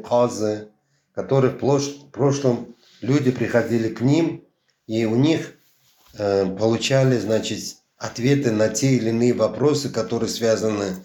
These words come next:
с семьёй, которые связаны с вопросами, э, а как вести себя, э,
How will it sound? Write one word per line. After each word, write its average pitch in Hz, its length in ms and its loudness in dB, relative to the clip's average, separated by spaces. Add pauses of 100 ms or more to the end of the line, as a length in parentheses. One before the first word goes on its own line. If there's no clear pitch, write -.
(320)
с - 240 -4
семьёй, 120 840 2 (720)
которые 135 380 2
связаны 117 640 0 (280)
с - 100 -18
вопросами, 113 800 0 (360)
э, 117 60 -20 (220)
а - 80 -4
как 131 240 0
вести 123 320 0
себя, 113 480 0 (1700)
э, 95 600 0